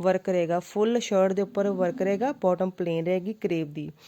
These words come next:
ਬਹੁਤ ਹੀ ਸੋਹਣੇ ਸੂਟ ਨੇ, ਤੁਸੀਂ ਕੋਈ ਵੀ ਸੂਟ ਆਪਣੇ ਲਈ ਬਾਏ ਕਰ ਸਕਦੇ ਹੋ। ਅਗਲੇ ਜਿਹੜੇ ਸੂਟ ਮਿਲਣਗੇ, ਸ਼ਿਮਨ ਬਨਾਰਸੀ ਦਾ ਤੁਹਾਨੂੰ ਸੂਟ ਮਿਲੇਗਾ। ਨੈਕ ਦੇ ਉੱਪਰ ਬਹੁਤ ਹੀ ਸੋਹਣਾ ਵਰਕ ਰਹੇਗਾ, ਪਲੇਨ ਤੁਹਾਨੂੰ ਬਾਟਮ ਮਿਲੇਗੀ ਡੋਪੀਅਨ ਸਿਲਕ ਦੀ।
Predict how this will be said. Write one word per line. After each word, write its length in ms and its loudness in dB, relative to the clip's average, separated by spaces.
ਬਹੁਤ 340 2
ਹੀ 60 -2
ਸੋਹਣੇ 280 0
ਸੂਟ 260 -4
ਨੇ, 80 -2
ਤੁਸੀਂ 260 -8
ਕੋਈ 240 0
ਵੀ 100 -2
ਸੂਟ 240 -4
ਆਪਣੇ 300 0
ਲਈ 100 -2
ਬਾਏ 220 0
ਕਰ 160 -4
ਸਕਦੇ 420 -6
ਹੋ। 120 -6
ਅਗਲੇ 280 4
ਜਿਹੜੇ 140 4
ਸੂਟ 280 -2
ਮਿਲਣਗੇ, 480 0
ਸ਼ਿਮਨ 440 2
ਬਨਾਰਸੀ 560 2
ਦਾ 140 -2
ਤੁਹਾਨੂੰ 220 -4
ਸੂਟ 260 -4
ਮਿਲੇਗਾ। 300 -2
ਨੈਕ 360 0
ਦੇ 100 -2
ਉੱਪਰ 220 -6
ਬਹੁਤ 440 -2
ਹੀ 60 -2
ਸੋਹਣਾ 340 -2
ਵਰਕ 320 0
ਰਹੇਗਾ, 380 2
ਪਲੇਨ 520 0
ਤੁਹਾਨੂੰ 260 2
ਬਾਟਮ 280 0
ਮਿਲੇਗੀ 360 -2
ਡੋਪੀਅਨ 420 0
ਸਿਲਕ 300 -8
ਦੀ। 180 -4